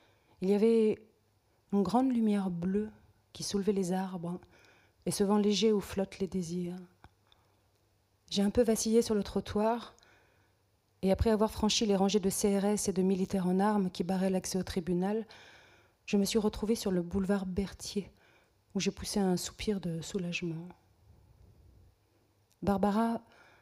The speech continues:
m'avait laissé plusieurs messages de réconfort. Elle savait que ce jour serait particulièrement dur.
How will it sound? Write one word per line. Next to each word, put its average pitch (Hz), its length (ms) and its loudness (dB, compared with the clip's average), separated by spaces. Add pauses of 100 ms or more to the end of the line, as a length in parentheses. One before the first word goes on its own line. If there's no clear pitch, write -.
m'avait 196 200 4
laissé 208 220 2
plusieurs 233 280 2
messages 220 320 2
de - 80 0
réconfort. 196 720 -2 (340)
Elle 180 100 2
savait 208 280 0
que 185 160 -8
ce - 160 -4
jour 180 220 -4
serait 170 560 -4
particulièrement 180 720 -2
dur. 170 260 -6